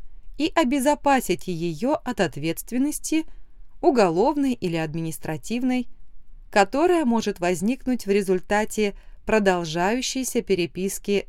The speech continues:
с Лео Джонсоном, независимо от того, законодательство какой страны требует понести эту ответственность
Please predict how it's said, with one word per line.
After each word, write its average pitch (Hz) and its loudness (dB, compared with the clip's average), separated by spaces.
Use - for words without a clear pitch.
с - -10
Лео 160 0
Джонсоном, 156 -6
независимо 202 2
от 139 -8
того, 165 -2
законодательство 190 2
какой 185 -2
страны 165 -2
требует 214 4
понести 196 -2
эту 175 -4
ответственность 156 -4